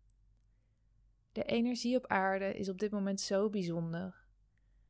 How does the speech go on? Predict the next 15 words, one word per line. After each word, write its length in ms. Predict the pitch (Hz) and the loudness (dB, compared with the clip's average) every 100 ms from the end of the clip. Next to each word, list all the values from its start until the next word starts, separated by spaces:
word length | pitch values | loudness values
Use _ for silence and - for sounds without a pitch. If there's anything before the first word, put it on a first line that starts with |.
| _ | _
Wij 180 | 196 208 | 2 2
zien 240 | 190 202 | 2 2
het 220 | 202 208 - | 2 -2 -2
als 140 | 190 | -2
een 80 | 208 | 0
cadeau 600 | 214 185 165 170 180 196 | 0 2 2 0 -2 -6
voor 240 | - - - | -8 -10 -4
alle 260 | - 226 233 | 0 2 2
mensen 580 | 202 202 202 202 196 190 | 0 0 -2 -4 -4 -4
die 140 | 190 | -6
geïncarneerd 720 | 185 190 190 180 165 170 185 | -4 -4 -4 -4 -4 -4 -6
zijn 420 | - 170 170 175 202 | -6 -6 -6 -8 -6
in 160 | 180 | -4
deze 340 | 165 170 175 170 | -2 -4 -6 -10
tijd. 440 | - - - | -12 -14 -20